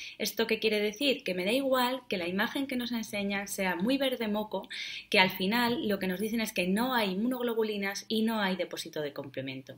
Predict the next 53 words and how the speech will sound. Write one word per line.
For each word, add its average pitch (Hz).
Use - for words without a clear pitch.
Así 156
que 180
la 220
pregunta 254
se 196
puede 180
sacar 190
de 190
una 180
forma 190
relativamente 165
sencilla 226
por 208
exclusión, 202
sabiendo 175
los 202
principios 185
de, 175
de 175
las 160
glomerulonefritis 156
que -
nos 180
plantean 175
en 202
las 185
opciones. 139
Nos 180
dan 180
la 175
I 170
G 190
A, 339
que 208
tendría 156
que 156
tener 214
depósito 156
de 156
I 160
G 170
A 175
en 175
el 165
mesangio 175
muy 170
intenso 196
y 156
un 156
poquito 160
de 151
C 175
tres. 277